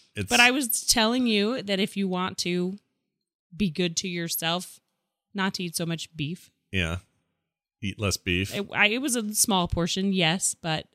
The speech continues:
Speaker 2: I was going for that. <laughs>
Speaker 1: I, uh <laughs>
Speaker 2: So you could sleep better 'cause we were going to bed earlier.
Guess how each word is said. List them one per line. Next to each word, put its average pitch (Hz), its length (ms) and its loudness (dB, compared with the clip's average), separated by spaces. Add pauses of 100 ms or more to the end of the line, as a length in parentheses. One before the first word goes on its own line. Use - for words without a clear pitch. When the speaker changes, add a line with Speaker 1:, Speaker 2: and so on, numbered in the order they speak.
Speaker 2:
I 180 80 -6
was 160 180 -8
going 175 300 -2
for 151 100 -10
that. 143 260 -4 (380)
<laughs> - 360 -18
Speaker 1:
I, 117 360 6
uh 107 560 4
<laughs> - 240 4
Speaker 2:
So - 140 4
you 214 160 4
could 220 180 -6
sleep 269 300 2
better 160 200 2
'cause 160 160 -10
we 170 60 -10
were 175 80 -6
going 202 220 -2
to 247 60 -4
bed 302 180 0
earlier. 147 420 -2